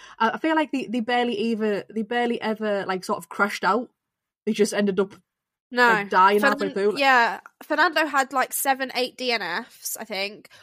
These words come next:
Speaker 2: all of them mechanical
Speaker 1: That's
Speaker 2: failures. And then
Speaker 1: mental.
Speaker 2: the time that Lance crashed and he went airborne, he didn't D N F.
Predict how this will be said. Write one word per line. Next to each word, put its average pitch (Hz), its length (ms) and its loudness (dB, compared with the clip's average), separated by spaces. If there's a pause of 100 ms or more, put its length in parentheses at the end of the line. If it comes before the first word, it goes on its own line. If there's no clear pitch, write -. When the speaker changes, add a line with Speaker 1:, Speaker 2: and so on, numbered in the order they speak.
(140)
Speaker 2:
all 277 260 2
of 269 120 2
them 254 160 0
mechanical 240 480 -6
Speaker 1:
That's - 80 -20
Speaker 2:
failures. 208 640 -2
And 226 140 2
then 175 200 6
Speaker 1:
mental. 175 160 2
Speaker 2:
the 170 80 2
time 269 320 2
that 254 220 -2 (240)
Lance 240 640 0 (100)
crashed - 460 0
and 233 100 -6
he 233 140 -8
went 220 180 -4
airborne, 214 640 0 (340)
he 262 100 0
didn't 214 220 0
D 208 100 2
N 196 100 0
F. - 320 -12